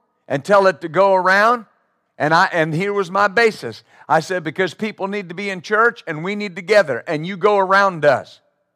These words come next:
And God is my witness. I watched the news that night, and they said the storm was coming our direction, and it just shifted direction and went the other way.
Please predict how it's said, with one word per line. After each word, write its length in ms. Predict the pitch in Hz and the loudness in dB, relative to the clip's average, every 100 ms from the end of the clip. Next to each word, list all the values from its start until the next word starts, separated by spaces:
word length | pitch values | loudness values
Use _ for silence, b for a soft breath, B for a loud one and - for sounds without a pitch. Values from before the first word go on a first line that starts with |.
| _ _ _ _ _ _ 233 | _ _ _ _ _ _ 0
And 220 | 196 165 | 2 4
God 260 | 208 220 | 6 6
is 140 | 208 170 | 4 2
my 160 | 196 | 2
witness. 500 | 196 220 233 226 226 - _ _ | 4 2 0 -2 -6 -10 _ _
I 140 | 190 170 | 2 4
watched 460 | 175 208 - - | 6 4 4 -4
the 140 | 151 170 | -6 -4
news 400 | 190 220 214 160 | -4 -6 -6 0
that 260 | 202 196 | 2 2
night, 380 | 180 190 214 208 b b b | 0 2 2 -2 b b b
and 180 | 175 | 0
they 120 | 185 180 | 2 -2
said 280 | 214 196 | 0 -2
the 120 | 151 147 | -2 -10
storm 480 | - 208 226 220 | -4 0 2 2
was 120 | 185 160 | -2 -6
coming 380 | 208 214 214 | -2 0 0
our 180 | 196 190 | 2 2
direction, 640 | 170 170 190 202 - 226 - | 2 2 2 2 -2 -6 -4
and 160 | 190 170 | -4 -2
it 140 | 156 | -6
just 440 | 143 170 139 - - | -8 -10 -10 -16 -14
shifted 560 | - 220 - 208 190 | -6 -8 -8 -14 -10
direction 580 | 175 185 185 - - 131 | -2 4 4 2 -8 -10
and 120 | 131 | -6
went 200 | 165 165 | -6 -4
the 120 | 165 | -2
other 160 | 160 147 | 0 2
way. 260 | 147 120 | 2 2